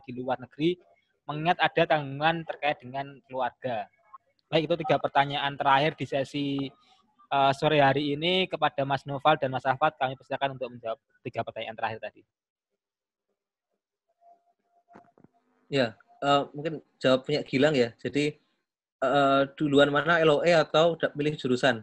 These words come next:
Speaker 2: Jadi kalau di L P D P itu tadi kan aku sempat cerita bahwa kita nggak harus punya L O E untuk mendaftar.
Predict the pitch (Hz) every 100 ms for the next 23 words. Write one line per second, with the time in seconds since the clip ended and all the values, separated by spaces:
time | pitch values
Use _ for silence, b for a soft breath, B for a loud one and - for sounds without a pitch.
0 | - 127 165 165 160 147 139 139 147 156
1 | 139 151 170 160 160 170 165 170 165 156
2 | _ 147 143 160 139 120 135 160 143 -
3 | _ b b b _ - 123 127 147 151
4 | - 143 135 135 135 151 147 139 135 117
5 | - 120 113